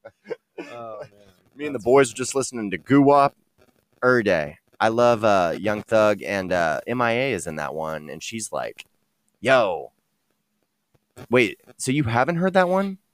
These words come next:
Speaker 1: I don't think so.
Speaker 2: Fr-, we're talking Franchise.
Speaker 1: Oh, no, I, I said it at the same time as you.
Speaker 2: M I A.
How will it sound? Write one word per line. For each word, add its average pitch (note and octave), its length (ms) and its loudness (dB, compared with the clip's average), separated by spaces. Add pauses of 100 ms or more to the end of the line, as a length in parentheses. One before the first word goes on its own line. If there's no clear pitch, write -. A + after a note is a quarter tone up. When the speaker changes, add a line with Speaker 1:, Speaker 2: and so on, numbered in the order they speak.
Speaker 1:
I - 60 -10
don't A2 120 -8
think G2+ 140 -10
so. E2+ 160 -14 (1120)
Speaker 2:
Fr-, - 80 -2 (140)
we're C#3+ 120 -6
talking F3 260 -4
Franchise. - 720 -6 (640)
Speaker 1:
Oh, F3+ 80 0
no, F#3+ 240 2
I, A2+ 180 -4 (160)
I D3 120 -6
said D#3+ 260 -2
it D3+ 80 0
at D3 100 0
the C#3+ 60 -4
same D3 180 -6
time D#3 160 -2
as A2 80 -4
you. G2 80 2
Speaker 2:
M D#3 100 4
I C#3+ 120 4
A. C#3+ 40 2